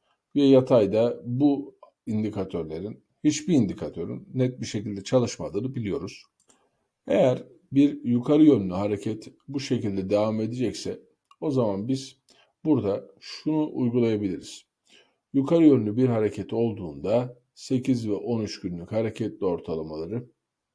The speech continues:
net bir şekilde altında günlük kapanışları, e, savunma olarak algılamak şartıyla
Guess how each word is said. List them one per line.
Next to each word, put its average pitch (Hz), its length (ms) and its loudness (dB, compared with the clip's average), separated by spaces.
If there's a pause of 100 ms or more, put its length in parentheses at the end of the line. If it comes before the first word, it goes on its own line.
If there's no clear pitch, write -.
(400)
net 123 260 0
bir 117 40 -10
şekilde 90 640 -4
altında 113 920 0
günlük 120 320 -2
kapanışları, 104 840 -2 (280)
e, 85 380 -6 (320)
savunma 113 480 4
olarak 90 480 0
algılamak 107 640 0
şartıyla 101 680 0